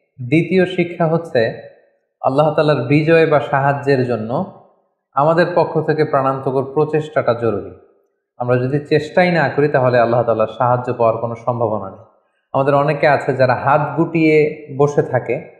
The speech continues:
কোনো ধরনের চেষ্টা, প্রচেষ্টা, প্ল্যানিং, ভিশন তাদের মধ্যে নেই, কিন্তু তারা আল্লাহ তাআলার সাহায্যের দিকে তাকিয়ে থাকে।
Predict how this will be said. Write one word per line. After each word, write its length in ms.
কোনো 160
ধরনের 440
চেষ্টা, 380
প্রচেষ্টা, 600
প্ল্যানিং, 680
ভিশন 420
তাদের 200
মধ্যে 260
নেই, 220
কিন্তু 180
তারা 240
আল্লাহ 280
তাআলার 240
সাহায্যের 580
দিকে 200
তাকিয়ে 440
থাকে। 280